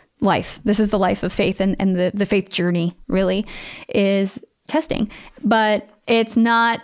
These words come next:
seen as a testing that is, like, a loving preparation and working things out of you that need to be, you know, matured or strengthened.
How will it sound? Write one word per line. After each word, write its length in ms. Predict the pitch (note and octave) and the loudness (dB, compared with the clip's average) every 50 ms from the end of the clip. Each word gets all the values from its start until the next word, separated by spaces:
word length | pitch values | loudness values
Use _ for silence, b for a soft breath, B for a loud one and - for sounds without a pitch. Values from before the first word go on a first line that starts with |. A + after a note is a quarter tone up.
| - - | -12 -12
seen 480 | - - - - - A3+ A3+ A3 A3 G#3+ | -8 -6 -4 0 0 2 2 2 2 0
as 280 | - - G3+ G3+ G3+ G#3 | 0 2 0 0 2 0
a 40 | |
testing 540 | G3+ - - - G3+ - - - A3 G3+ G3+ | -2 -2 -2 -2 -2 -2 0 0 0 2 2
that 180 | G3 G3 F#3+ G3 | 2 2 2 2
is, 200 | G3 G3 G3+ G3+ | 0 0 0 0
like, 220 | G3 F#3 F#3+ G3 - | 0 0 0 0 0
a 100 | - G#3 | 0 2
loving 500 | G3 G3 G3 F#3+ F#3 F#3+ G3 F#3+ G3 G3 | 2 2 2 2 2 0 0 0 -2 -2
preparation 720 | - - F3+ F3+ - F3+ F3 F3 G3 G3 - - A3 G#3+ | -2 -2 -4 -2 -2 -4 -2 -2 0 0 0 0 2 2
and 140 | G#3 G3 F#3+ | 2 2 2
working 340 | F#3 F#3 F#3 - - G3 F#3 | 0 0 -2 0 -2 -2 -2
things 340 | F3+ - G3 G3 F#3+ F3+ G#3 - | 0 0 0 0 0 -2 -4 -4
out 360 | - F3+ F#3 F#3+ - - - - B B B B B | -2 0 0 0 -2 -4 -8 -14 B B B B B
of 180 | B A3 G3+ G3 | B 0 2 2
you 200 | G3 G3 G#3 G#3 | 2 2 2 2
that 180 | G#3+ F3 E3+ - | 2 0 0 0
need 300 | G3 F#3+ F#3 F#3 F#3 F#3+ | 0 0 0 0 -2 -2
to 400 | - - - F#3+ F#3 F#3 F#3 F#3 | -4 -2 -2 0 0 0 0 -2
be, 160 | F#3+ - F#3+ - - - | -2 -2 -4 -4 -4 -4
you 160 | - A3+ G#3+ | 0 0 2
know, 180 | F#3+ F#3 F#3 F3+ - - _ _ _ - | 2 2 0 -2 -4 -8 _ _ _ -2
matured 500 | - G#3+ A3 G#3+ - - G#3+ G#3 A3 A3 | 0 2 2 2 2 2 2 2 2 2
or 60 | G#3 | 0
strengthened. 600 | G3+ - - F#3 E3 F#3+ - A#3+ B3+ C#4 D4 D4 | -2 -2 -2 -2 -2 0 0 2 2 2 2 0